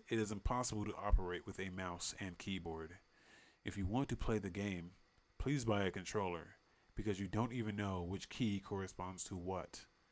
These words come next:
That's it? Just 'cause you can't use a fucking controller or a keyboard? Yeah, that's,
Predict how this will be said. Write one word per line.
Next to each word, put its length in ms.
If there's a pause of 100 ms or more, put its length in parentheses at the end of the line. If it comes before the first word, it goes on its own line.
(3250)
That's 240
it? 240 (160)
Just 180
'cause 160
you 60
can't 260
use 160
a 60
fucking 400
controller 720 (320)
or 220
a 40
keyboard? 600 (1400)
Yeah, 140
that's, 460